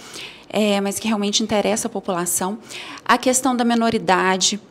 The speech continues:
é, eu queria saber, é, o É, é, opinião pessoal do senhor, como que isso interfere, é,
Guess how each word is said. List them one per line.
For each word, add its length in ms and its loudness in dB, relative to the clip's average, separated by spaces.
é, 300 4
eu 100 2
queria 220 0
saber, 580 2
é, 300 0
o 320 -10
É, 180 2
é, 360 4
opinião 340 2
pessoal 380 0
do 80 -4
senhor, 300 -6
como 260 -2
que 80 -6
isso 160 0
interfere, 720 0
é, 760 4